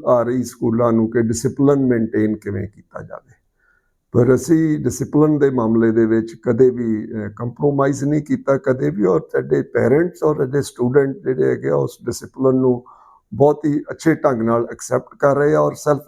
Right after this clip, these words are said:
ਡਿਸਪਲਿਨ ਦੇ ਨਾਲ ਚੱਲ ਰਹੇ ਆ। ਇਹ ਸਭ ਤੋਂ ਵੱਡੀ ਗੱਲ ਹੈ। ਔਰ ਦੂਸਰੀ ਗੱਲ ਹੈਗੀ ਆ ਕਿ ਅਸੀਂ ਜਿਹੜੇ ਬੱਚਿਆਂ ਨੂੰ ਸਬਜੈਕਟ ਜਿਹੜੇ ਪੜ੍ਹਾਏ ਜਾਂਦੇ ਹੈਗੇ ਆ, ਉਹਨਾਂ ਨੂੰ ਅਸੀਂ ਬੜੀ ਡੈਪਥ ਦੇ ਵਿੱਚ ਜਾਂਦੇ ਹੈਗੇ ਆ।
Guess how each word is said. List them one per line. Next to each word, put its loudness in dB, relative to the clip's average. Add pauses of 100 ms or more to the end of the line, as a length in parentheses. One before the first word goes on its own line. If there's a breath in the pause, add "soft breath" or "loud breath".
ਡਿਸਪਲਿਨ 0
ਦੇ 2
ਨਾਲ -4
ਚੱਲ 0
ਰਹੇ 4
ਆ। -2 (100)
ਇਹ 2
ਸਭ 0
ਤੋਂ 0
ਵੱਡੀ -4
ਗੱਲ -4
ਹੈ। -12 (640 soft breath)
ਔਰ 2
ਦੂਸਰੀ 0
ਗੱਲ 4
ਹੈਗੀ -2
ਆ 2
ਕਿ 0
ਅਸੀਂ -2 (200)
ਜਿਹੜੇ 2
ਬੱਚਿਆਂ -8
ਨੂੰ -6
ਸਬਜੈਕਟ -2
ਜਿਹੜੇ 2
ਪੜ੍ਹਾਏ -4
ਜਾਂਦੇ -6
ਹੈਗੇ -4
ਆ, -4
ਉਹਨਾਂ -2 (280)
ਨੂੰ -2
ਅਸੀਂ -12
ਬੜੀ -2
ਡੈਪਥ -8 (120)
ਦੇ 2
ਵਿੱਚ -2 (100)
ਜਾਂਦੇ -2
ਹੈਗੇ -6
ਆ। -12